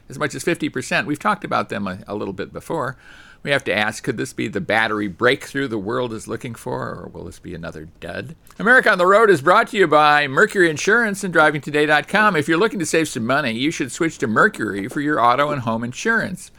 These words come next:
Californians save an average of six hundred seventy dollars with Mercury, so imagine how much you could save. Get a quote today at driving today dot com slash auto insurance. That's driving today dot com slash auto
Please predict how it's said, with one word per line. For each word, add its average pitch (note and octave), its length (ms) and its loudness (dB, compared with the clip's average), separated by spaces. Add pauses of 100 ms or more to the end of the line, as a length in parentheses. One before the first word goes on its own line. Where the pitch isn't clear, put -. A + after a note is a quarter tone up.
(280)
Californians A3+ 540 0
save F3+ 220 2
an D#3+ 60 -2
average D#3 320 2
of A#2 100 -8
six - 260 -2
hundred C#3 260 0
seventy D#3 440 2
dollars D#3 360 0
with A#2 160 -2
Mercury, F#2+ 460 -4 (240)
so - 120 4
imagine G#3+ 320 2
how G3+ 120 2
much G3 220 0
you D3+ 220 -2
could D#3 200 2
save. E2 400 0
Get B2+ 160 2
a E3+ 40 0
quote E3+ 240 -2
today E3+ 360 0
at G#2 100 0
driving G#2+ 340 0
today B2+ 280 -2
dot B2+ 180 -2
com D3 280 -2
slash C#3+ 440 -2
auto G#2 300 2
insurance. F2 600 -10 (280)
That's - 180 -8
driving G#3+ 380 4
today F#3+ 260 0
dot F#3+ 240 2
com F#3 240 0
slash D#3 420 -2
auto E3+ 460 2